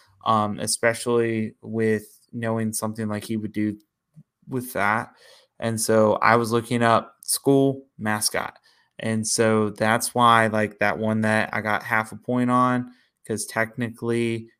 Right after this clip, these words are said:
technically his name is Sparky the Eagle. So that's what I was looking at. Um, but apparently they wasn't good enough. So obviously Brandon won this. It is what it is. Um, so Brandon is,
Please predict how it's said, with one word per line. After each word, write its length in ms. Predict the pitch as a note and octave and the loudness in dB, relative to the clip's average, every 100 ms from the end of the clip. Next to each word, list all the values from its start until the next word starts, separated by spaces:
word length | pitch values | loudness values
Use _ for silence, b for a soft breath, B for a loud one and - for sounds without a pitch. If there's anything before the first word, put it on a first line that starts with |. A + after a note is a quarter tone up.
| _ | _
technically 800 | - G#2 G#2 A2 A2 A2+ A2+ A2 | -8 -6 -6 -6 -6 -6 -4 -4
his 180 | A2 G#2 | -8 -10
name 220 | G#2 G#2 | -10 -10
is 120 | G#2 | -10
Sparky 380 | - G#2+ G#2+ G#2+ | -6 -4 -4 -8
the 240 | G#2 - A#2+ | -14 -10 -8
Eagle. 420 | A2+ B2 A#2 - B | -4 -4 -4 -10 B
So 140 | - G#2+ | -10 2
that's 380 | B2+ G#3 G3+ | 6 6 6
what 120 | D3+ A#2+ | 4 4
I 40 | |
was 140 | G#2 | 4
looking 320 | A2 B2 A#2+ G#2 | 0 0 0 -4
at. 220 | G#2 - b b b - | -4 -8 b b b -6
Um, 420 | A#2 G#2+ G#2 G2+ | -4 -2 -4 -6
but 260 | A#2 A2 - | -4 -4 -6
apparently 760 | - - C3 A#2 A#2+ A#2 A2 G#2 - | -10 -6 -4 -4 -8 -6 -6 -8 -10
they 60 | |
wasn't 360 | A#2+ B2+ B2+ A#2+ | -8 -8 -8 -6
good 180 | B2+ B2+ | -4 -2
enough. 280 | C3 C3+ C3+ b b b - | -2 -4 -8 b b b -2
So 460 | A#2+ A2+ A2 - - _ _ - | 2 4 2 -2 -14 _ _ -8
obviously 520 | - E3 D3 B2 C3 | 2 2 4 2 0
Brandon 380 | B2 A#2+ A2+ G#2 | 2 2 2 0
won 180 | G#2 G#2 | -2 -2
this. 380 | G#2 G#2 - - | -2 -4 -6 -8
It 140 | A#2 A#2 | -4 -4
is 200 | A2 A2+ | -2 -4
what 120 | G#2 | -4
it 140 | G2+ | -4
is. 320 | G#2 G2+ - - b b _ - | -4 -4 -8 -14 b b _ -10
Um, 480 | G#2+ G2+ G2 G2 - _ _ _ _ _ | -8 -8 -8 -12 -18 _ _ _ _ _
so 420 | - G#2 G2+ G2+ - _ _ _ _ _ _ | -10 -6 -4 -6 -12 _ _ _ _ _ _
Brandon 600 | C3 C3 C#3+ D3 C#3 C#3 - | 6 6 8 4 2 -2 -6
is, 240 | C3 | -10